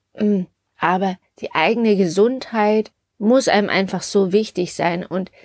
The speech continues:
viele Leute wissen nicht so wie wir, was die Medikamente anrichten können. Die können Gutes machen, sie können aber auch Schlechtes machen. Und wenn man sie weglässt, dann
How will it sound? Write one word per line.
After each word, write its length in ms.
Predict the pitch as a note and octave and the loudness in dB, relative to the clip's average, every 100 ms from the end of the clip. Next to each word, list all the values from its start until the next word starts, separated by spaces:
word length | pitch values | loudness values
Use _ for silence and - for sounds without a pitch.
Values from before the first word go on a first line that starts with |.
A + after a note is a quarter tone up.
| _ _ _ _ | _ _ _ _
viele 460 | - - B3+ C4 A3+ | -8 0 2 4 4
Leute 680 | G3 F3 F#3 - E3+ E3+ - _ _ - | 4 4 2 0 -2 -2 -8 _ _ -6
wissen 440 | F3 A3+ A#3+ F#3 - - - | 0 0 2 -2 -4 -8 -4
nicht 600 | F#3 F#3 F#3 F3 - - | 0 2 2 0 -6 -2
so 220 | F#3 F3+ | 0 2
wie 220 | E3 D#3 | 2 2
wir, 440 | E3+ G#3+ G3 E3 D3+ | 2 2 2 -2 0
was 360 | D3+ F3+ - | -2 -2 -10
die 200 | - E3+ | -6 -4
Medikamente 760 | E3 E3 D#3+ F3+ F3 E3 E3 - | -2 -2 -2 -4 -4 -4 -4 -2
anrichten 720 | B2+ F#3+ A3+ F3+ D3 - D#3+ | -2 -2 -2 -2 -2 -6 -8
können. 220 | D#3 E3 | -2 0
Die 80 | E3+ | 0
können 260 | - C4+ G#3+ | 0 0 2
Gutes 440 | G3+ G#3+ A3+ G#3 | 0 2 0 0
machen, 320 | G3 G#3+ D4+ | 0 -2 -2
sie 100 | B3+ | -2
können 280 | F#3+ F#3 D#3+ | 0 0 0
aber 240 | C#3 C#3 C#3 | 2 2 0
auch 120 | - | -2
Schlechtes 600 | - G3+ A3 - - - | -2 -2 -2 -6 -10 -6
machen. 320 | D#3+ D#3 F3 | -8 -6 -4
Und 200 | F#3+ G3+ | 0 2
wenn 160 | G3+ G3 | 2 2
man 140 | F#3 | 2
sie 260 | F3+ F#3 F#3+ | 2 2 2
weglässt, 800 | A#3 - - E3 D3 - - _ - - - _ - | 0 -2 -2 0 0 -2 -8 _ -20 -20 -20 _ -2
dann 460 | D3+ E3 G#3 A3+ | 0 2 2 0